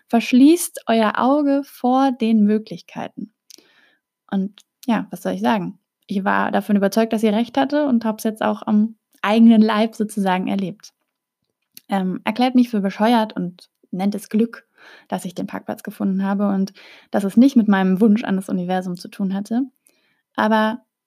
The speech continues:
ich sehe es halt wirklich so, dass es eine Umpolung meines Unterbewusstseins war. Wenn ich nicht daran geglaubt hätte, dass ich auf diesem Parkplatz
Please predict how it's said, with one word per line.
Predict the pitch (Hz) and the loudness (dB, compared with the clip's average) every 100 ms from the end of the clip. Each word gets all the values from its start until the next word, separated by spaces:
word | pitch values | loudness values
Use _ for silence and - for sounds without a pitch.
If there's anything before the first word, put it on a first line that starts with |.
| _ _ | _ _
ich | - - _ _ - | -12 -12 _ _ -20
sehe | - 240 262 269 | -10 0 2 2
es | 262 247 | 0 -2
halt | 240 247 | -4 -4
wirklich | 254 254 - | -6 -6 -2
so, | 233 233 226 - | 0 0 -2 -6
dass | 220 | -4
es | 220 | -2
eine | 220 | -2
Umpolung | 254 254 240 220 208 | 0 0 0 2 2
meines | 190 196 | 0 -2
Unterbewusstseins | 220 208 180 170 - - - 196 - | -4 -4 -8 -10 -10 -10 -10 -10 -12
war. | - - _ _ _ _ - - | -14 -16 _ _ _ _ -20 -4
Wenn | 240 247 | 2 4
ich | 277 | 4
nicht | 339 - | 2 0
daran | 320 269 | 0 2
geglaubt | 262 269 294 311 - | 2 0 -6 -6 -10
hätte, | 185 175 | -8 -8
dass | 185 185 | -10 -12
ich | 196 - | -12 -12
auf | |
diesem | - 196 190 | -10 -8 -6
Parkplatz | 226 233 202 196 - | -6 -8 -8 -12 -16